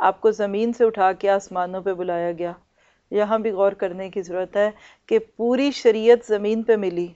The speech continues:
और नमाज कहाँ मिली? आसमानों पे बुला के, ताकि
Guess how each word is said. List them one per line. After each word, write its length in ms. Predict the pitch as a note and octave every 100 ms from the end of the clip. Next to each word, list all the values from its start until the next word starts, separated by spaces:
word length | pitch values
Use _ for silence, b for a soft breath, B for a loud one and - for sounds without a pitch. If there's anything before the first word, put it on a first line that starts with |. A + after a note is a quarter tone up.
| _ _ _ _ _ _ _
और 180 | G3 F#3+
नमाज 480 | F#3+ F#3 F#3+ G3+ -
कहाँ 280 | G3+ G3 F#3+
मिली? 280 | F3+ E3+ E3+ _ _ _ _ _
आसमानों 640 | - F3 F3+ - F3+ F3 F3+
पे 140 | F3+ E3+
बुला 280 | F3 E3+ E3
के, 160 | F3 F3 _ _ _ _ _ _ -
ताकि 420 | G3+ G#3 B3 B3